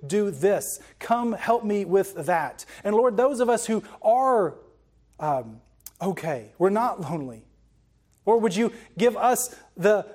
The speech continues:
the mindset to go out and seek anyone,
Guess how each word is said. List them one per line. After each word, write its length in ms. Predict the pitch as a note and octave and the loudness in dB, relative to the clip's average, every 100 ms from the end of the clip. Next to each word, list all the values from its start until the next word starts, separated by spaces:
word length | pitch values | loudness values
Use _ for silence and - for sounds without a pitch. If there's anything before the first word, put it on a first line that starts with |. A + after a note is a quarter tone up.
| - | 0
the 120 | F#3+ | 2
mindset 680 | G3 A#3 C4 A#3 - G3 | 2 2 2 0 0 0
to 100 | - | 0
go 140 | F3 G#3 | 0 2
out 120 | G#3 | 2
and 120 | F#3 | 0
seek 400 | - - A#3+ A#3+ | -2 -2 -2 -4
anyone, 460 | B3 D4 A3+ C#3+ A#2 | -2 0 0 -2 -8